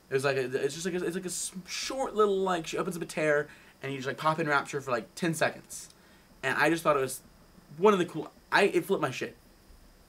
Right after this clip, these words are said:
It, it blew my mind, just the, the way that they just integrated this, like, the way that they integrated BioShock One into this game without actually making the game BioShock One relevant to this at all.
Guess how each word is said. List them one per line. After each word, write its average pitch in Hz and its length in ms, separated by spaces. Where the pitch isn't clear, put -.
It, 143 280
it 139 160
blew 175 160
my 160 100
mind, 113 320
just - 240
the, 139 100
the 131 200
way 139 180
that 110 120
they 131 140
just 113 240
integrated 120 520
this, 110 180
like, 107 340
the 160 120
way 196 140
that 202 100
they 208 100
integrated 170 440
BioShock 143 380
One 123 200
into 143 160
this 143 140
game 160 380
without 151 300
actually 135 320
making 131 380
the 120 100
game 117 380
BioShock 131 240
One 123 160
relevant 131 360
to 127 40
this 131 180
at - 120
all. 131 400